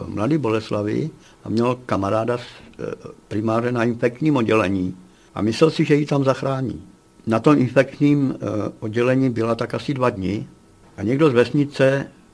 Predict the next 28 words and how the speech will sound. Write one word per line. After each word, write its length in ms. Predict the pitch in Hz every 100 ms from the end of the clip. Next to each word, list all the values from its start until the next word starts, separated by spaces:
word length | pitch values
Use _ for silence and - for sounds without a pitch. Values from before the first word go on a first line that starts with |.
| -
to 120 | -
prostě 300 | 95 107 -
vyzradil, 560 | 117 110 113 123 113 80 85
že 180 | 87
ona 540 | - 95 92 117 131 156 - _ _ _ 175
je 500 | 107 107 110 117 123 123
prostě 600 | - 110 - - 117 123 - -
v 80 | 95
nemocnici. 680 | 101 120 127 - 92 - - - _ _ _
Já 140 | - 110
osobně 540 | - - 135 113 101 98 - -
jako 220 | 107 117
nevím 240 | 113 135
to 120 | 135
stoprocentně, 680 | 117 135 139 143 117 98 98
ale 160 | 95 107 -
usuzuju 840 | 127 110 143 131 131 123 127 135 135 _
intuitivně, 1000 | 123 123 123 131 123 123 113 120 113 120 -
že 180 | 104
to 120 | 95 117
mohla, 320 | 113 113 113 -
mohl 380 | 104 110 110 113
být 240 | 120 120 -
někdo 320 | 107 107 117
z 60 |
rodiny 420 | 107 107 107 120 123
toho 360 | 123 107 107
starosty. 600 | 107 - 101 107 - -